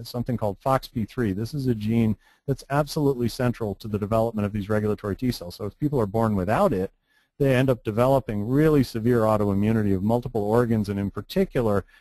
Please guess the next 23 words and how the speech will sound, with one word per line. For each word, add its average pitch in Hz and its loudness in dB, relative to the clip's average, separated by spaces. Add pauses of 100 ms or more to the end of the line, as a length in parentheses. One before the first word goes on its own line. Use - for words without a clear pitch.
(120)
the 123 -8
gastrointestinal 123 0
tract, 101 -2
shown 120 0
here 120 2
where 101 2 (280)
you 127 -2
see 113 -4
lots 110 0
of 120 -2
immune 110 2
cells 107 0
invading. 104 2 (100)
This 110 -4
is 117 -2
just 104 -8
a, 90 -4 (120)
a 107 -8
microscopic 104 -4
section 101 -4
of, 87 -4
of 95 -4
a 92 0